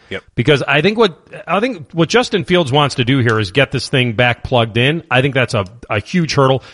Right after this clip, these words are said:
Speaker 2: There's no way four or five days removed, the Big Ten says, "Oh, we've seen the errors of our ways.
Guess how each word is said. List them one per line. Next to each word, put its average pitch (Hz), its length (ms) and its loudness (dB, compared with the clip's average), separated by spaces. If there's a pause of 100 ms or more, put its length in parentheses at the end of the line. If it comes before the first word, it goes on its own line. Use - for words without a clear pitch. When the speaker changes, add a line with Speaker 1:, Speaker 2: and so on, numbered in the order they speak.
Speaker 2:
There's 220 260 2
no 175 260 4
way 151 260 2
four 151 240 2
or 127 40 -2
five 131 300 0
days 131 260 0
removed, 110 540 0 (240)
the 131 80 -4
Big 151 220 0
Ten 147 180 0
says, 127 240 -2 (140)
"Oh, 170 420 4 (380)
we've 147 260 -2
seen 190 240 0
the 160 160 4
errors 160 300 2
of 143 120 2
our 131 160 2
ways. 139 600 2